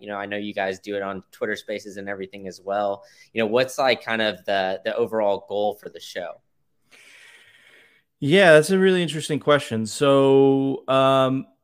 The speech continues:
Speaker 2: we started as a Bitcoin show, and I was like, "Okay, this is tech, you know, it's technology." And then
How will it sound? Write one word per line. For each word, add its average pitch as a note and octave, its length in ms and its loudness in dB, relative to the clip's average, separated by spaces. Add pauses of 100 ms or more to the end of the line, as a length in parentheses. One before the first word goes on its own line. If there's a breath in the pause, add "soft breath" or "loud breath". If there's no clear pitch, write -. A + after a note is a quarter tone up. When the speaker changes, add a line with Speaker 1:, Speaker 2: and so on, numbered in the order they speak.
Speaker 2:
we D3 220 -4
started A3 360 6
as F3+ 120 0
a D3+ 40 -6
Bitcoin D3+ 560 -2
show, D3 420 2
and C3 80 0
I B2+ 40 2
was B2 100 -2
like, B2+ 140 -8
"Okay, C3 200 -4
this B2 180 -8
is B2 160 -14 (100)
tech, - 420 -4 (320 loud breath)
you C3+ 100 -10
know, A#2+ 60 -4
it's - 160 -12
technology." A#2 1040 -6
And A#2+ 220 -6
then A#2+ 760 -4